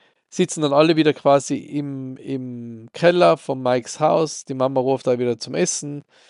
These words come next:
Äh, also das ist nochmal so, mal so ein letzter Kindheits-, ein letzter Kindheitsabend. Ähm, und sie spielen nochmal Dungeons and Dragons und dann ist es vorbei quasi und dann sagt die, sagt die Max so, „Was, und jetzt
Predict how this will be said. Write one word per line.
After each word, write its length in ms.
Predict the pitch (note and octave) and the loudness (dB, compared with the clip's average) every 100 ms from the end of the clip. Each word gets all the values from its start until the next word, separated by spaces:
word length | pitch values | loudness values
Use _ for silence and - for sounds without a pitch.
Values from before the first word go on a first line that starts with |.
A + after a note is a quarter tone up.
| _ _ _ | _ _ _
Äh, 60 | C#3 | 2
also 380 | C#3+ C3+ C3+ - | 6 6 4 0
das 120 | C3+ | -4
ist 120 | D3 | 0
nochmal 180 | D3 C#3 | 0 2
so, 160 | C#3 | 2
mal 220 | B2+ B2+ A#2+ | 2 2 2
so 140 | C#3 | 2
ein 80 | C3 | 2
letzter 280 | D3+ - C3+ | 2 -2 -8
Kindheits-, 840 | - F3+ - D3+ C#3+ - - - | -6 -6 2 2 2 -6 -12 -12
ein 80 | C#3+ | -4
letzter 280 | D3+ - D3 | -4 -2 -6
Kindheitsabend. 1000 | - F3 D#3+ D3 B2+ B2+ D3 - - _ _ _ _ _ _ _ _ _ | -6 -4 -2 -2 0 2 2 -2 -20 _ _ _ _ _ _ _ _ _
Ähm, 480 | C3+ C#3 C3+ C3+ C#3 _ _ _ _ _ _ - | 2 2 2 -6 -10 _ _ _ _ _ _ 0
und 560 | D#3 C#3+ C#3+ - - _ _ _ _ _ | 2 2 -6 -10 -12 _ _ _ _ _
sie 180 | - C#3+ | -12 -12
spielen 260 | - D#3+ D3 | -4 -2 -2
nochmal 180 | C#3+ | -2
Dungeons 320 | C3+ C#3 C3+ C3+ | 2 2 0 -8
and 240 | B2+ B2 | -8 0
Dragons 360 | D#3 E3+ D#3 D#3 | 2 2 -2 -6
und 140 | B2+ | -4
dann 140 | C3+ | -4
ist 100 | C3+ | -2
es 100 | C#3 | -8
vorbei 380 | - C3 C#3 E3+ | -8 0 6 6
quasi 380 | - E3 D#3 D#3 | 4 4 4 2
und 80 | C3+ | -6
dann 120 | C3+ | -4
sagt 300 | C#3 C#3+ - | -2 -4 -2
die, 120 | C#3 | -6
sagt 240 | B2 C3+ - | -4 -6 -6
die 60 | |
Max 320 | C3+ C#3+ - | -4 -4 -4
so, 80 | C#3+ A#2+ | -8 -6
„Was, 160 | D3 | -8
und 100 | C#3+ | -4
jetzt 320 | D3 D3+ - | -4 -4 -10